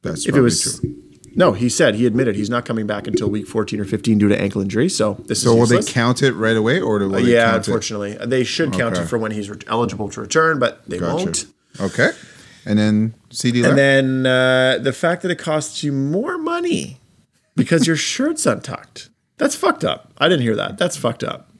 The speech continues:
Speaker 1: Yeah.
Speaker 2: C D Lamb's jersey was untucked, so he got fined double what Aaron Rodgers did.
Speaker 1: Correct.
Speaker 2: Fuck, that is, that infuriates me, man. Like, that really makes me mad.
Speaker 1: And,
Speaker 2: How do you
Speaker 1: like,
Speaker 2: feel?
Speaker 1: the
Speaker 2: Let me guess.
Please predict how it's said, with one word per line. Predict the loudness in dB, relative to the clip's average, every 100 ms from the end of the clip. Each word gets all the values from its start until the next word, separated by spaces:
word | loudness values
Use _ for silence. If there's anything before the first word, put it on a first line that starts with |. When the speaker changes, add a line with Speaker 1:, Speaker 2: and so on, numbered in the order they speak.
| -2
Speaker 1:
Yeah. |
Speaker 2:
C | 2 4
D | 4
Lamb's | 2 2 -2
jersey | 0 2 2 0
was | -2
untucked, | -2 -4 -4 -8 -10 -10 -16 -18 _ _ _ _
so | -10 -6
he | -4
got | 2 2 0
fined | -4 -2 -2 -4 -10 _ _ -6
double | 0 2 4 6 4 2 _ _
what | -6 -4 -4 _ 0
Aaron | 2 4 2 -2 -8 -4
Rodgers | 0 0 0 -4 -8 -10
did. | -14 -16 _ _ _ _
Speaker 1:
Correct. | -4 -4 -6
Speaker 2:
Fuck, | -18 -18 -18 -20 _
that | -2 -2
is, | -2 -4 -6 -2
that | 2 4
infuriates | 2 -2 -8 -6 2 4 4 2 -2 -2 -4
me, | -4
man. | -4 0 0 2
Like, | 4 6
that | 4
really | 4 2 2 0
makes | -4 -6 -8
me | -8
mad. | -8 -10 -14 -20 _ _ 2
Speaker 1:
And, | 2 2
Speaker 2:
How | 2
do | 4
you | 6
Speaker 1:
like, | 6 4
Speaker 2:
feel? |
Speaker 1:
the | 2
Speaker 2:
Let | 0
me | 2
guess. | 2 2 -2 -12